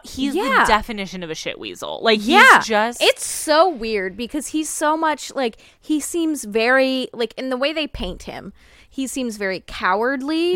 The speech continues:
Speaker 1: Mm-hmm.
Speaker 2: and very, like, just, like, a little introverted, a little, like, very cowardly, but very smart.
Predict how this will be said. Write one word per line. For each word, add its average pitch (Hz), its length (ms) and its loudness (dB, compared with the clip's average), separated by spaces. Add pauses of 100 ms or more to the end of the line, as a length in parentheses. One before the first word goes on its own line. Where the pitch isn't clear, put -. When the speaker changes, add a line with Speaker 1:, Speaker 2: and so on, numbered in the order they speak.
(100)
Speaker 1:
Mm-hmm. 175 320 -12 (280)
Speaker 2:
and 233 260 0
very, 208 1040 0 (340)
like, 202 680 -2 (1500)
just, 262 300 -6
like, 233 320 -2 (640)
a 247 80 6
little 302 320 2
introverted, 240 760 -2
a 220 100 -2
little, 233 300 -2 (220)
like, 202 220 -6
very 226 300 0
cowardly, 220 1000 0 (640)
but 233 180 0
very 247 640 2
smart. 196 840 -6